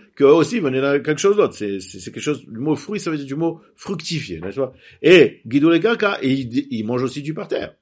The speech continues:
D'accord ? Il mange de l'herbe qui est par terre, et cetera. Anedagim, guidou, les kaka, ninou. Eux aussi, ils mangent du parterre. Les manda amar, vlad, vladod, haaretz, non, qui sont enfantés par la terre.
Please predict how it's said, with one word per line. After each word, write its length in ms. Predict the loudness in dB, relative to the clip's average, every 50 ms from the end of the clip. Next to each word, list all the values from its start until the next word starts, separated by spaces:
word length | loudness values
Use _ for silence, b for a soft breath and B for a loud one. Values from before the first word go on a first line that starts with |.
| _ _ -14
D'accord ? 200 | -8 -4 -4 -2
Il 60 | -2
mange 160 | -4 -6 -8
de 140 | -8 -8 -6
l'herbe 320 | -2 0 0 0 -2 -2
qui 60 | -6 -8
est 20 |
par 160 | -8 -8 -8 -6
terre, 160 | -4 -4 -4
et 60 | -4
cetera. 440 | -6 -8 -8 -6 -6 -6 -8 -12 _ _ _ _ b b b b b b
Anedagim, 580 | b -4 -2 0 2 2 2 2 2 -2 -2 -2
guidou, 180 | -2 0 0 0
les 100 | 2 2
kaka, 300 | 2 2 4 4 4 4
ninou. 380 | 4 2 -2 -4 -6 -10 _ _ _ 4 8
Eux 100 | 10 10
aussi, 220 | 10 10 6 2
ils 60 | -2
mangent 140 | -2 -2 -2
du 60 | -2
parterre. 340 | -4 -4 -4 -4 -4 -6 -6 _ b b b b
Les 60 | -4 -2
manda 320 | 0 0 4 4 6 6
amar, 480 | 6 6 8 8 8 8 8 6 4 2
vlad, 240 | 2 2 2 4
vladod, 320 | 4 4 4 4 4 4 4
haaretz, 460 | 4 4 4 2 2 2 2 0 0
non, 160 | -4 -4 -4
qui 120 | -4 -6 -8
sont 120 | -4 -2
enfantés 680 | -2 0 0 -2 -2 -2 -2 -2 -2 0 2 4 4 4 4
par 120 | 2 0
la 100 | 0 0
terre. 280 | 0 0 0 0 0